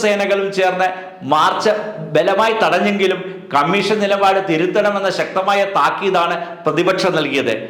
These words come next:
ബീഹാർ വോട്ടർ പട്ടിക പുനഃപരിശോധനയിലും വോട്ട് മോഷണ വിഷയത്തിലും പ്രതിപക്ഷ ആവശ്യങ്ങൾ അംഗീകരിക്കാൻ കൂട്ടാക്കിയില്ലെങ്കിൽ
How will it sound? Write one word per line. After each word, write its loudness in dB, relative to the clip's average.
ബീഹാർ 2
വോട്ടർ 2
പട്ടിക 2
പുനഃപരിശോധനയിലും 0
വോട്ട് 0
മോഷണ 0
വിഷയത്തിലും 0
പ്രതിപക്ഷ 0
ആവശ്യങ്ങൾ 0
അംഗീകരിക്കാൻ 0
കൂട്ടാക്കിയില്ലെങ്കിൽ 2